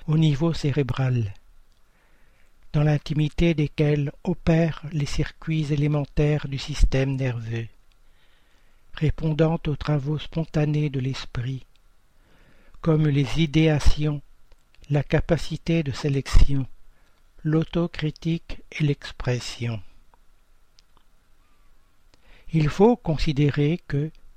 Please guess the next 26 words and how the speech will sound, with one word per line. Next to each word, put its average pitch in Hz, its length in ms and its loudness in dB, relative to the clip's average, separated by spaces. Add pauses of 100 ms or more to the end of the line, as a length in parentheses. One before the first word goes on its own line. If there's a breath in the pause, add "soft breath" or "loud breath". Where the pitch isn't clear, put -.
pendant 143 340 0
l'échange 156 640 -2
médiumnique, 120 760 -4 (920 soft breath)
le 156 140 0
médium 165 640 4
est 170 100 0
quelquefois 160 840 2
dans 147 220 0
un 147 100 2
état 151 320 2
de 139 100 -4
crise 123 600 -8 (560)
ou 151 120 0
transe. 127 580 -6 (1500)
La 156 120 4
syntonie 180 560 2
médiumnique 143 840 -2 (280)
n'est 160 160 4
donc 170 420 0 (300 soft breath)
que 160 100 -2
l'une 156 380 2
des 143 220 0
étapes 151 420 -2
de 143 80 -2
la 135 140 0
transe, 123 600 -6